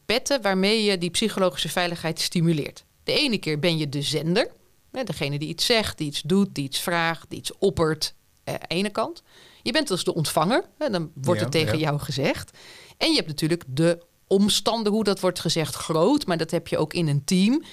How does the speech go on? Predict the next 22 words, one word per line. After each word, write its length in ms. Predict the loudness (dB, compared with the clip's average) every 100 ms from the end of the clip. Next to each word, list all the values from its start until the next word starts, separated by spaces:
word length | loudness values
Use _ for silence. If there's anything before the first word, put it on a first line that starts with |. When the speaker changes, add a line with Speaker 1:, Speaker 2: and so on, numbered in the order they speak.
| -20 -6
Speaker 1:
dat 200 | -4 0
je 60 |
erbij 360 | 0 2 2 2
zit. 340 | -2 -6 -12 -20 -20 -20 -20 -20 -6
En 160 | -2
alle 240 | 2 2 2
drie 220 | 0 -2
heb 140 | -2
je 100 | -2
invloed 540 | -2 -2 -2 -2 -2 -4
op 160 | -2
de 80 | 0
mate 360 | 0 0 -2 -2
van 140 | -2
die 100 | -2
psychologische 580 | -2 -4 -2 -2 -2 -4
veiligheid. 420 | -4 -6 -12 -8
Stel, 320 | 0 2 2
je 140 | 0 -2
bent 200 | -2 -2
de 80 |
zender. 480 | 0 2 4 4 2